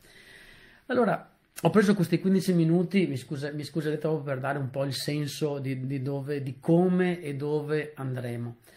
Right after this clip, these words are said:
Che cos'è la preghiera? Incominciamo un po' a, ad entrare proprio nell'argomento. Che cos'è la preghiera? La preghiera è un mezzo per comunicare con Dio. Questo lo sappiamo un po' tutti, cioè abbiamo proprio l'idea che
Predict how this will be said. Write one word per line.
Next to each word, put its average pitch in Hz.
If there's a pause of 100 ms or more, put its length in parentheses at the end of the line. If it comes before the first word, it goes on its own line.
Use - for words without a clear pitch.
(240)
Che 269
cos'è 175
la 127
preghiera? 123
Incominciamo 165
un 131
po' 147
a, 131
ad 139
entrare 139
proprio 135
nell'argomento. 127
Che 175
cos'è 143
la 127
preghiera? 127 (600)
La 175
preghiera 214
è 180
un 214
mezzo 143
per 160
comunicare 147 (120)
con 131
Dio. 120 (920)
Questo 180
lo 156
sappiamo 139
un 127
po' 127
tutti, 165
cioè 131
abbiamo 139
proprio 156
l'idea 143
che 147